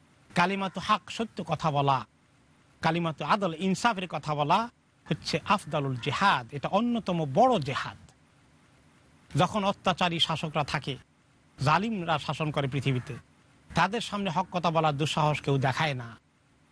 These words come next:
তখন গোটা জাতি নির্যাতিত, নিষ্পেষিত হয়ে যায় এবং এই জুলুমের কোনো প্রতিকার করার ব্যবস্থা হয় না। তাদেরকে যদি ওই সময় কেউ হক কথা বলে, হক কথা বলতে, শোনাতে চেষ্টা করে, সেটা হচ্ছে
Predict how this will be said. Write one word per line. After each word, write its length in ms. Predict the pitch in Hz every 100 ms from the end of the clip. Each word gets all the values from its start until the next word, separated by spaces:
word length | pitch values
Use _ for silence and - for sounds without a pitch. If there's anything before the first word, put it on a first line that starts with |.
| -
তখন 320 | 190 214 202
গোটা 480 | 156 190 202 180 175 143
জাতি 380 | 180 185 - 208
নির্যাতিত, 600 | 185 170 180 180 175 160
নিষ্পেষিত 680 | 175 165 165 - 262 - 151
হয়ে 260 | 120 131 117
যায় 300 | 113 110 110 _ _ _ _ _ -
এবং 300 | 170 190 202
এই 200 | 180 202
জুলুমের 400 | 156 240 233 208
কোনো 240 | 170 175 165
প্রতিকার 440 | 214 220 226 180
করার 200 | 151 139
ব্যবস্থা 400 | 131 127 123 131
হয় 180 | 120 123
না। 240 | 113 104 - _ _ _ -
তাদেরকে 440 | 170 202 220 214
যদি 300 | 196 180 185 165
ওই 160 | 233
সময় 260 | 220 196 180
কেউ 160 | 180
হক 180 | 156 185 -
কথা 220 | 170 156
বলে, 400 | 143 139 226 294 - _ _ _ -
হক 140 | 156 -
কথা 240 | 160 156
বলতে, 420 | 143 139 147 139 - _ -
শোনাতে 520 | - 180 147 151 147 - _ _ -
চেষ্টা 340 | 180 - 240
করে, 320 | - 247 294 - _ _ -
সেটা 240 | - 226
হচ্ছে 440 | 190 208 - 254